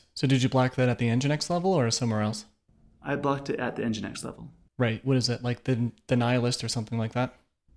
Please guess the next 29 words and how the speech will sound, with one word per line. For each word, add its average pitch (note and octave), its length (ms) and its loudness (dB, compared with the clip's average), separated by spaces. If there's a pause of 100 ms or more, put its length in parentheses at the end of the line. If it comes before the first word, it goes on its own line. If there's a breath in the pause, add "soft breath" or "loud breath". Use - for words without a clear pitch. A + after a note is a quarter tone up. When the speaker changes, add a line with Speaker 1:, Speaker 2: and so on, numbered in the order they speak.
(240)
Speaker 2:
Probably. A#2 640 2 (200)
I, C3 360 2 (140)
I C3 100 0
don't A#2 220 2
use A2+ 220 0
that. G#2 300 0
I B2 80 -2
just, B2 280 -4 (800 loud breath)
maybe A#2+ 240 2
I'm A#2+ 60 2
a - 20 4
little A#2+ 140 2
more A#2 180 2
hardcore. A2 420 2
I G#2+ 60 0
just A#2 300 -2
put C3+ 100 -2
'em A2 160 0
right G#2 160 0
in G#2 140 0
I G2+ 120 -4
P G2 120 -8
tables. G2+ 500 -12 (240)
Speaker 1:
Oh, A#2 100 2
okay. A#2+ 280 0 (400)
Speaker 2:
I B2 60 -8
run A2+ 200 0
the G#2+ 60 0
I, A2 160 -2